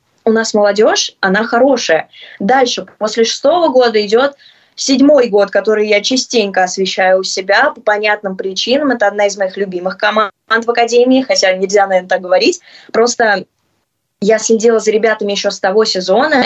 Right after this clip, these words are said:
и могу вам сказать, что это, скажем так, не вспышка, то, что сейчас происходит, э, и конкретно по отдельным игрокам,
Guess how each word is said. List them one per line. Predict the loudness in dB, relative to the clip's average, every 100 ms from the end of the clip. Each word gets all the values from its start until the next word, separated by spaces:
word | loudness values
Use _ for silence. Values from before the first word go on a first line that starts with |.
| -2
и | -2 0 0
могу | 0 0 2
вам | 2
сказать, | -2 -2 0 0
что | -2 0
это, | 0 2 0 0 -6 _ _ _
скажем | -4 -2 0 0
так, | -2
не | -2 -4
вспышка, | -4 -4 -4 -4 -4
то, | -4
что | -2 -6
сейчас | -4 -4 -2
происходит, | -4 -4 -2 0 2 2 0 0 -4
э, | -2 0 0
и | 0
конкретно | 0 -2 0 0 0 -2
по | 0
отдельным | 0 0 0 2 2 2
игрокам, | 0 0 0 0 0